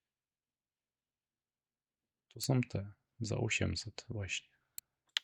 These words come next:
Czyli tak mniej więcej pamiętałem, osiemset i te kołowrotki osiemset. Taki zestaw za dwa tysiące fajny. Teraz tak, tutaj wysilili się czy nie? U, lemio-, lemoniadę nową dodali i <laughs> dodali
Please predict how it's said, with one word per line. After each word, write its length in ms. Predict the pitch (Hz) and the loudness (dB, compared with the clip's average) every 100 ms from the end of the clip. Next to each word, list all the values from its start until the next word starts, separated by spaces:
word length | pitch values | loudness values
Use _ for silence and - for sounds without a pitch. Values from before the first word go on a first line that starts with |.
| _ _ - | _ _ -2
Czyli 240 | - 151 | 2 4
tak 220 | 147 - | 2 6
mniej 160 | 131 123 | 8 10
więcej 300 | 120 - 113 | 8 6 4
pamiętałem, 520 | 110 110 104 104 98 104 | 4 2 4 2 4 2
osiemset 520 | - 117 - 113 104 | 2 0 0 0 0
i 40 | |
te 140 | - 98 | -2 2
kołowrotki 600 | 104 95 104 101 - 98 | 4 4 4 0 0 -2
osiemset. 580 | 92 95 92 - - - - - - | 0 -2 -2 -4 -8 -10 -16 -16 -2
Taki 260 | 98 - 101 | 0 4 4
zestaw 380 | 104 - 101 98 | 6 4 2 2
za 120 | 101 | 2
dwa 180 | - 98 | 2 0
tysiące 440 | 98 95 87 90 | 0 0 -2 -4
fajny. 340 | - 90 90 - - - - - - - - | -2 -2 -2 -6 -14 -16 -18 -18 -20 -20 2
Teraz 300 | 113 104 - | 6 8 6
tak, 280 | - 92 - | 0 -2 2
tutaj 480 | 131 - 127 127 120 - _ - | 2 8 12 12 8 -4 _ 6
wysilili 640 | 113 127 - 127 131 127 | 8 8 8 8 8 6
się 220 | - 123 | 6 4
czy 180 | - 104 | 4 2
nie? 280 | 90 90 85 _ _ _ _ _ _ _ _ _ - | 2 0 -4 _ _ _ _ _ _ _ _ _ 0
U, 380 | 90 92 104 110 | 6 10 12 12
lemio-, 400 | 101 95 95 98 | 12 8 6 6
lemoniadę 600 | 101 101 104 110 90 85 | 8 10 10 8 6 4
nową 320 | 87 85 85 | 4 2 2
dodali 560 | 87 92 90 92 101 - | 4 6 6 4 2 0
i 40 | - | 10
<laughs> 100 | 147 | 12
dodali 460 | 120 107 87 - | 12 12 10 10